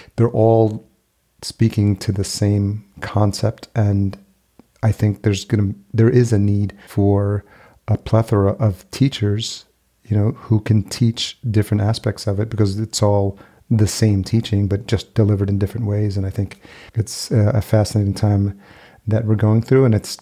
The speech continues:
it's no surprise that topics like this are coming to the forefront more and more. So I appreciate you, Jack, sharing your story, your journey, your podcasting journey, which has taken you onto this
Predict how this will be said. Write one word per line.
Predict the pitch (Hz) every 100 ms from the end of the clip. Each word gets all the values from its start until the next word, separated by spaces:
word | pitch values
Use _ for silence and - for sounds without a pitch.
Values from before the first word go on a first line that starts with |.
| -
it's | - 117
no | 117
surprise | 101 - - 107 101
that | 101 - _
topics | - 101 104 -
like | 95
this | 107 -
are |
coming | 98 - 104 101 107 -
to | -
the | 101
forefront | 95 - 98 - 101 - -
more | 101 101
and | 98
more. | 98 98
So | - 104 95 - - - - -
I |
appreciate | 113 - 107 107 113
you, | 107
Jack, | 101 107 101
sharing | - 107 107 104 113
your | 110 107
story, | - 110 104
your | 110
journey, | 104 101 110 113
your | 110 101
podcasting | 98 - 110 107 113 - 107
journey, | 107 110
which | 101
has | 107 -
taken | - 98 101
you | 104
onto | 104 98 104
this | 101 -